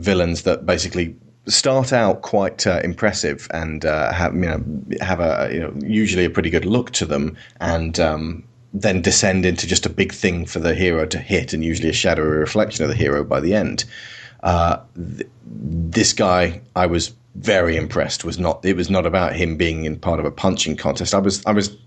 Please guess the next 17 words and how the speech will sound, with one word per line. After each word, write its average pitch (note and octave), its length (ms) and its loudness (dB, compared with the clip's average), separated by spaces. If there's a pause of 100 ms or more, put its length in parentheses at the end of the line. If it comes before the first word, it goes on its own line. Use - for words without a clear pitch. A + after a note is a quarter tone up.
thinking, C#3 340 0 (460)
when A#3+ 380 2
it's - 280 0 (220)
rounding A2 360 4
up A2 120 0
to - 100 -6
that G2 220 0
bunker G2+ 320 0
at - 80 -2
the G2+ 140 0
end, B2+ 340 -2 (220)
a G#2 140 4
lesser A2+ 440 2
movie C3 520 2 (100)
would G2+ 140 2
have F#2+ 80 0
had F#2+ 360 0